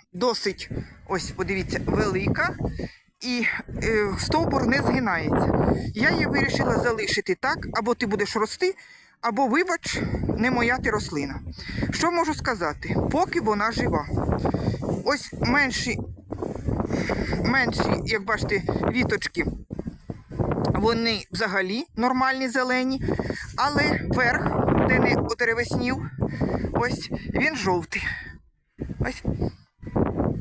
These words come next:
Він жовтий. Десь ось до цих пір. Ось до цих пір від кореня вона є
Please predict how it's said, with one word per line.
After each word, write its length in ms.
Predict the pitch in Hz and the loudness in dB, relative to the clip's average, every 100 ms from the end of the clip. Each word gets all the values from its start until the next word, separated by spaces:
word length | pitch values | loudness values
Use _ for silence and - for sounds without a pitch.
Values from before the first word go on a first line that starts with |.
| - - - - - - | -2 -4 -12 -14 -14 -6
Він 160 | 277 - | -2 0
жовтий. 520 | 165 175 170 - - - - - - | 0 -2 -2 -4 -4 -2 0 -2 -2
Десь 320 | 196 294 - - - - - - - - - - | -2 -2 0 0 2 0 0 0 2 2 0 -2
ось 200 | 240 269 | -2 0
до 80 | 214 | -2
цих 280 | - - 190 | -2 -2 0
пір. 260 | 170 160 - - - - _ _ - - - - | 0 0 -2 -2 -6 -12 _ _ -12 -12 -12 -4
Ось 180 | 233 208 | -2 0
до 140 | 175 | -2
цих 260 | - 185 - | -2 -4 -2
пір 220 | 285 370 - - | -2 -4 -10 -6
від 220 | 214 254 | -2 -2
кореня 520 | - 277 262 262 240 254 - - - - - - - - - - | -2 2 2 2 0 -4 -6 -8 -6 -8 -10 -12 -8 -2 -2 0
вона 400 | 196 220 214 247 | 2 2 2 0
є 340 | 269 196 220 | 0 0 0